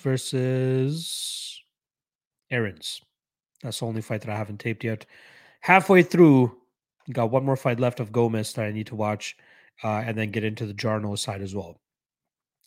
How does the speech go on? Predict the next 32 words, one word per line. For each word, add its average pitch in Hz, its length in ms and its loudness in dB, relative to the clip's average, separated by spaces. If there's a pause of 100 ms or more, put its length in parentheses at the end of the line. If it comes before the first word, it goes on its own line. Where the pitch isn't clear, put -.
(140)
But 117 200 -4
M 143 120 6
M 139 100 6
A 135 80 8
Lockcast 131 500 2
will 120 140 0
drop 113 240 -2
tonight. 117 320 -4 (380)
More 151 160 8
than 151 140 4
likely 139 420 2
a 131 160 -2
pre-edited 135 760 0
version 110 460 -2 (360)
so - 220 -6
that 110 100 0
you 110 100 -4
guys, 113 420 -4 (640)
um, 104 480 -6 (1600)
can 135 160 -8
get 123 160 -4
the 117 120 -6
nice 117 520 -8
look 120 320 -4
of 123 80 -2
it, 123 240 -2 (880)
the 113 100 -12
graphics 123 480 -2
and 123 80 -4
all 117 100 -2
that 117 180 -4
stuff. 117 400 -4